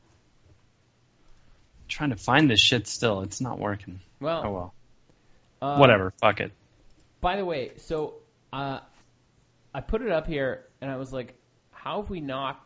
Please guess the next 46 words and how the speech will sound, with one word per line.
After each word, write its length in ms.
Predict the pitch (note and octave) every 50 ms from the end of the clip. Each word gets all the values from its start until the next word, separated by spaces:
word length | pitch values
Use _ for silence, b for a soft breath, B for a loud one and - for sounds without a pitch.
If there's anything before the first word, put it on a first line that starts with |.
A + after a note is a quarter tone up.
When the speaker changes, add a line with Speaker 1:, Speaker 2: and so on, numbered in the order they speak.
| _ _ _ _ _ _ _ _ _ _ _ _ -
Speaker 2:
Oh, 240 | C#3+ C#3 C3 - -
wait. 340 | - B2 B2+ B2 - - - _ _ _ _ _ -
Actually, 340 | C3+ D3 - - E3+ D3 - - - - -
start. 420 | - - - F#3+ G3 G3+ G3 -
Let's 200 | D3 D3+ D3+ -
go 180 | - - E3+ F3+
on 120 | F3+ F3+ E3
to 80 | D#3+
the. 220 | C#3+ C3 B2 A#2+ -
Let's 140 | - C3 - -
go 100 | E3+ E3
on 80 | E3
to 60 | D3
something 300 | B2+ - D3 C#3 - A#2+ A2
else. 300 | A2 A#2 C3+ - - - - _ _ _ _ _ _ _ _ -
Um, 80 | A2+
Speaker 1:
All 80 | A#2 A2+
right. 280 | C3 B2+ B2 C3 C#3+ - - _ _ _
Speaker 2:
Other 220 | - B2 C3 C3 B2+
than, 300 | A#2+ B2 A#2+ A#2 A#2 A2+
uh, 360 | A2 G#2+ G#2 G2+ G2 F#2+ - - - - -
the, 400 | - G#2+ G#2 G#2 G#2 G2+ F2+ - - _ _ -
let's 180 | B2 B2+ B2 -
go 120 | - F#3
on 60 | F#3+
to 60 | F#3
the 80 | C#3+ A#2
Derby. 480 | A2 A#2 A2 A2 A2 F#2+ F2 E2 E2 - _ _ _ _ _ _ _ _ _ _ _ _ _ -
Uh, 220 | G#2 G#2 G#2 G#2
'cause 160 | G2+ - E3+ F#3+
Speaker 1:
Ooh. 60 | F3+ C#3+
Speaker 2:
I, 140 | C3+ C#3 -
I 80 | - B2
haven't 200 | E3 D3 C#3 -
added 500 | - B2 B2 A#2+ A2+ A2+ A2 G#2 - -
something 320 | - A#2+ A2 - A2+ G#2+
into, 420 | G#2+ G#2 G2 G2+ F#2+ F#2+ F#2+ F#2 F#2 - _ - - - - - -
uh, 300 | F2+ G2+ F#2+ F#2 F2 E2+ -
I 80 | - A2
haven't 160 | A#2 A#2 G2+
added 300 | - G2 G2+ G2+ G2 -
something 280 | - G2 - - G2+ G2
into 140 | F#2 F#2+
the 80 | F2 F2
music 380 | F2+ F#2 F2+ F2+ F2+ F2+ E2 F2
yet. 200 | D#2 D2+ -